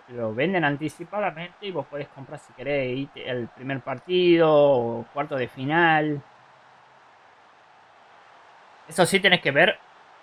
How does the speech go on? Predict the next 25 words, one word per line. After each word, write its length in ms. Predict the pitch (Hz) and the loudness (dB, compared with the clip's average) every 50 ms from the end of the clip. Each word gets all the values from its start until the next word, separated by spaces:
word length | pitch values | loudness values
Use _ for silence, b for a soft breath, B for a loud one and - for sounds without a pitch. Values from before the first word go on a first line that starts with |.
| _ _ _ _ - _ _ _ _ - _ _ _ _ - _ - | _ _ _ _ -20 _ _ _ _ -20 _ _ _ _ -20 _ -20
Porque 220 | - 113 - 123 113 | -20 -20 -20 -20 -14
son, 340 | - 147 151 151 139 117 - - | -8 -4 -2 -2 -2 -4 -4 -2
ahora 280 | - 135 143 156 160 | 2 4 4 4 2
son 220 | 160 - 156 147 139 | 0 -2 -6 -8 -6
tres 180 | - 156 147 | -4 -6 -4
gru-, 200 | 147 147 147 - - | -2 -2 -4 -4 -4
cuatro 240 | - 156 170 185 170 | -6 -4 -2 0 2
grupos, 360 | 143 147 180 175 - 135 110 | 2 2 2 0 -2 -10 -12
¿no? 240 | 113 127 156 202 208 | -10 -8 -8 -8 -6
De 80 | 160 | -6
la 100 | 127 113 | -8 -8
Copa 200 | - 135 131 143 | -10 -10 -10 -8
América. 420 | 135 139 151 160 156 - 175 220 233 _ _ _ _ _ - _ _ _ _ _ _ _ _ _ _ _ _ _ _ _ _ - _ _ - - _ | -4 -2 -2 -4 -4 -6 -8 -10 -10 _ _ _ _ _ -20 _ _ _ _ _ _ _ _ _ _ _ _ _ _ _ _ -20 _ _ -20 -20 _
Tenés 180 | - 151 165 165 | -2 -2 -2 2
que 100 | 175 160 | 2 4
ver 160 | 160 180 185 - | 4 4 4 2
en 160 | 139 139 147 | 0 -2 0
qué 120 | 135 165 170 | 2 4 6
grupo 320 | 175 180 175 175 - 165 | 6 6 4 4 4 2
entra 200 | 160 170 165 156 | 2 6 6 4
el, 180 | 139 123 123 - | 4 4 -2 -4
eh, 200 | - 127 127 117 - | -4 -4 -4 -6 -6
tu 80 | 123 | -10
equipo, 360 | 120 117 - 196 156 - 117 | -12 -8 -8 -10 -8 -8 -12
culiao. 360 | - - 131 143 151 139 113 | -12 -6 0 0 2 2 0